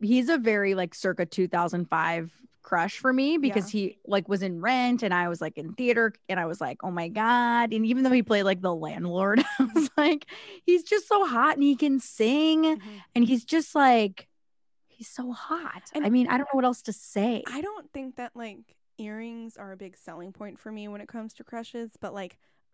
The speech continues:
Speaker 2: a little tiny hoop earring on Taye Diggs?
Speaker 1: Yeah.
Speaker 2: <laughs> Okay. <laughs> What
Speaker 1: Yeah, he has,
Speaker 2: what
Speaker 1: like, a
Speaker 2: else can I
Speaker 1: very
Speaker 2: do for you?
Speaker 1: Being,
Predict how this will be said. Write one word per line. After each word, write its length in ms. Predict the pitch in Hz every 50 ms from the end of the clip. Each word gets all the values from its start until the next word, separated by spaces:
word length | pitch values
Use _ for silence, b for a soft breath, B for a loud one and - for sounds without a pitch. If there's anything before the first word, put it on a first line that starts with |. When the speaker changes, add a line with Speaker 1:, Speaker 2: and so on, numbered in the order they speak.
| _
Speaker 2:
a 80 | 233 220
little 360 | 220 214 208 202 208 208 240
tiny 280 | 233 - 302 320 320 302
hoop 440 | - - - - 226 226 226 - -
earring 580 | - 196 190 185 185 196 214 226 240 262 269 277 - _ _ _ _ _ _ _ _ -
on 160 | 208 202 196
Taye 260 | - - 196 196 196
Diggs? 600 | - - 180 175 202 247 294 294 - - - - _ _ _ _ _ _
Speaker 1:
Yeah. 300 | - 202 185 170 165 160 -
Speaker 2:
<laughs> 40 | -
Okay. 520 | - - 277 - - 254 - - 214 302 - - _ _
<laughs> 320 | 294 302 - - 311 311
What 240 | - 285 226 220 175
Speaker 1:
Yeah, 40 | 185
he 160 | 220 320 349
has, 100 | 392 523 - 262
Speaker 2:
what 160 | 254 269 - 285
Speaker 1:
like, 20 |
a 0 | -
Speaker 2:
else 80 | 415 302
can 180 | 320 311 311
I 80 | 311 311
Speaker 1:
very 20 |
Speaker 2:
do 160 | 208 254 294
for 180 | 381 - 262 220
you? 400 | 220 226 254 269 202 - - 254 - _ _ _ _ _ _ _ - -
Speaker 1:
Being, 200 | 330 370 494